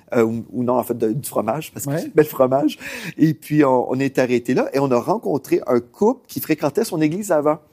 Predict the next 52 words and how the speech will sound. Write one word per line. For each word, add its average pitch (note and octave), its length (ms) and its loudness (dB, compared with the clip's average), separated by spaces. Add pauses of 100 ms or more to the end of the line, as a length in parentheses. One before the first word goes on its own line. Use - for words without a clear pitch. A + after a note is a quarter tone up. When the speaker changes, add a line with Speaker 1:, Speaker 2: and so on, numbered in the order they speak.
(120)
Speaker 2:
Ok. B2 140 -14
Speaker 1:
Et D3 100 0
il C3+ 140 0
disait, « B2+ 220 2
Mais B2+ 120 0
je - 120 -6
viens B2 140 -2
jamais F3 360 0
ici, G#3 220 -6
moi, F3 140 -4
dans B2+ 100 -2
cette - 140 -10
épicerie-là. » B2+ 800 0 (400)
Et A#2+ 60 -4
puis, B2+ 100 -2
on B2 60 2
a B2 60 4
rencontré B2+ 400 0
un C#3+ 100 2
couple - 340 0
qui - 60 -18
venait B2+ 140 0
tout C3 160 -4
ju-, D#3 280 0
juste C#3+ 320 0
d'acheter B2+ 200 0
un F3+ 80 0
gâteau. F3+ 440 0 (320)
Et B2+ 140 4
là, E3+ 340 2 (160)
ce - 180 -2
couple-là D3 320 -4
était - 220 0
éloigné D3+ 320 0
de A#3 100 -6
Dieu. G3 320 -8
Speaker 2:
Hmm. F3 460 -4
Speaker 1:
Mais D#3+ 260 2
Dieu D#3 180 0
avait G#3+ 120 0
un D3+ 60 2
rendez-vous D#3+ 400 0
divin. E3+ 400 0
Speaker 2:
Ouais. C3+ 280 -8 (380)
Speaker 1:
Et C#3 140 6
là, G#3 340 4
mais C#3 120 2
c'est - 200 0 (280)
trop B3 240 2
merveilleux C#3 480 0
parce B2+ 220 -4
que - 180 0